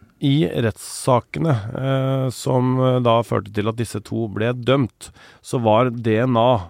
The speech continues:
eh, det var mange bevis i, i rettssakene, men D N A ble brukt til blant annet til å si noe om at det var to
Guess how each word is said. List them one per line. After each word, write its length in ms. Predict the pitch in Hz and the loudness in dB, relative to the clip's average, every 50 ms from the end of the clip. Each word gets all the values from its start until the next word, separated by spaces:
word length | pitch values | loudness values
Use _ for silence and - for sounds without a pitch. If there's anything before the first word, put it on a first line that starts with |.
| - - - | -14 -14 -10
eh, 200 | 85 90 87 87 | -8 -6 -6 -4
det 80 | 98 | -2
var 120 | 110 113 117 | 0 0 2
mange 220 | 107 107 139 185 185 | 2 2 2 2 2
bevis 440 | 196 156 127 123 131 - - - | 2 2 2 0 0 -2 -4 -4
i, 140 | 117 120 117 101 - 117 120 117 | -2 -2 -2 -2 -4 -4 -4 -4
i 40 | 110 | -4
rettssakene, 480 | 98 95 - 92 98 98 - - 139 135 | -4 -6 -6 -6 -6 -6 -4 -4 -2 0
men 160 | 131 127 120 | 0 0 0
D 100 | 110 117 120 | 0 0 0
N 140 | 127 135 123 | 0 2 2
A 160 | 120 139 147 127 | 2 2 2 2
ble 140 | 127 120 110 | 2 0 0
brukt 440 | 101 107 101 - - _ - - - _ - | 0 -2 -4 -6 -8 _ -20 -20 -20 _ -6
til 220 | - 127 139 139 | -4 -2 -2 0
blant 260 | 120 117 123 131 - | 0 0 -2 -2 -2
annet 420 | - 123 117 110 123 165 185 - - _ - - _ - | 0 2 2 4 4 4 2 0 -6 _ -20 -20 _ -2
til 120 | - 131 147 | 0 2 2
å 60 | 131 | 2
si 240 | - - 127 127 131 | 0 -2 -2 0 0
noe 280 | 131 131 113 107 110 117 | 2 2 2 2 2 2
om 80 | 120 120 | 2 0
at 100 | 117 - | -2 -2
det 120 | 139 131 123 110 | -4 -4 -4 -2
var 380 | 107 107 107 117 120 139 131 110 - - - | 0 2 4 6 6 4 2 0 -4 -10 -18
to 380 | - - 117 120 131 131 110 | -12 -8 -6 -4 -4 -4 -6